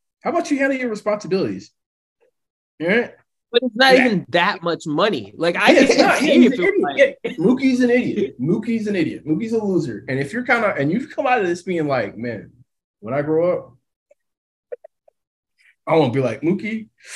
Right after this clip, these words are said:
Speaker 1: <laughs> You know what I mean? <laughs> That's your
Speaker 2: Yeah.
Speaker 1: takeaway? <laughs> It's not
Speaker 2: It's
Speaker 1: looking good. It's not looking
Speaker 2: weird. It's we-, that was weird to me.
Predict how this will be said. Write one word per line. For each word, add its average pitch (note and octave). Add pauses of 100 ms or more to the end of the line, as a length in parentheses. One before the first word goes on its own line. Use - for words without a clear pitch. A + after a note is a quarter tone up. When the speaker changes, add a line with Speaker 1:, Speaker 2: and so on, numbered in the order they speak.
(240)
Speaker 1:
<laughs> F#3+ (720)
You D#3+
know G3+
what A#3
I - (200)
mean? F#3+
<laughs> F#3
That's F#3
your A3
Speaker 2:
Yeah. E3+
Speaker 1:
takeaway? B3+ (420)
<laughs> -
It's -
not D3+
Speaker 2:
It's C#3
Speaker 1:
looking C3
good. A2+
It's F#3
not F3
looking C3
Speaker 2:
weird. F#2+ (280)
It's D#3 (160)
we-, C3+
that D3+
was G#2
weird C3
to A2
me. F#2